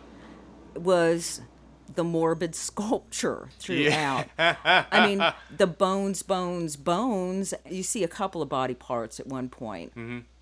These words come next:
Speaker 1: But you don't even get a lot of that. Remember when she's sitting in the chair eventually and she's got the two arms under her, <laughs> where you've got
Speaker 2: Mm-hmm.
Speaker 1: the, the arms of the chair,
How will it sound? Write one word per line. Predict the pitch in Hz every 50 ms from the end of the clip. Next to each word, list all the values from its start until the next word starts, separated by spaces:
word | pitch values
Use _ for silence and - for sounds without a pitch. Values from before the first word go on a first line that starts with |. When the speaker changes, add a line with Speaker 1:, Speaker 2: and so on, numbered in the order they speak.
| _ _ _ _ _ _ _ - -
Speaker 1:
But | - 175 165 - - 185
you | 185 180
don't | 190 202 196 220
even | 214 185 185
get | 170 185 170
a | 170
lot | 170 170 156 151 151
of | 151 147 127 127
that. | 120 156 156 151 135 113 85 -
Remember | - 156 160 170 185 202 190 202
when | 180 165
she's | 170 - 175 156
sitting | - 196 180 175 175 170
in | 160 151
the | 156
chair | 160 - - 170 170 175
eventually | 175 165 175 175 180 - - - 175
and | 170 160
she's | - - 147 147
got | - 143 -
the | -
two | - - - 170 160 143
arms | - 147 147 156 170 165
under | 165 165 165 190
her, | 180 170 170
<laughs> |
where | 170 190
you've | 226 247 190 175
got | 170 196 180 160 131
Speaker 2:
Mm-hmm. | 120 123 127 131 123 - - - _
Speaker 1:
the, | 151 147 - -
the | 127 -
arms | 143 165 170 170 170 180 170
of | 165 156
the | 151 156
chair, | - - 233 180 180 185 185 185 185